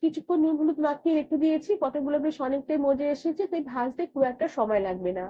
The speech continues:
এবার পটলগুলোকে বেশ ভালো করে একটু নেড়ে চেড়ে নেব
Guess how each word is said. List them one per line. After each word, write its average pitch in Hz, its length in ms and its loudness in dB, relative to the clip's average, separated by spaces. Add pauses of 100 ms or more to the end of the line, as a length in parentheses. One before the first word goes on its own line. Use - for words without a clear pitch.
(600)
এবার 240 220 -2
পটলগুলোকে 277 560 0 (100)
বেশ 285 120 -2 (120)
ভালো 262 260 2
করে 277 220 2
একটু 294 180 -4
নেড়ে 262 260 4
চেড়ে 277 200 4
নেব 277 220 2